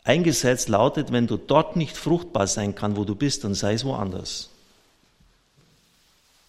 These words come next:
Wenn du dort nicht fruchtbar sein kannst, wo du bist,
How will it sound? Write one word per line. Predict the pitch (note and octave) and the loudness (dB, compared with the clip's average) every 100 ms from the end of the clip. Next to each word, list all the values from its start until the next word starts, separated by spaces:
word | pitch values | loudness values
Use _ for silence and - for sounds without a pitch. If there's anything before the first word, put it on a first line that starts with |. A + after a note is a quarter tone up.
| _ _ _ _ _ _ _ _ _ _ - | _ _ _ _ _ _ _ _ _ _ -2
Wenn | B2 B2 | 0 0
du | A2 | 2
dort | C#3 E3+ - | 6 4 4
nicht | F3 C#3+ | -2 -2
fruchtbar | - D#3 D3+ - G#2+ | -4 -4 -4 -2 -2
sein | - G2+ G2 | -2 -6 -6
kannst, | - F#2+ F#2 | -8 -8 -8
wo | G2 | -10
du | G2+ G#2 | -8 -8
bist, | B2+ D3+ - | -6 -6 -8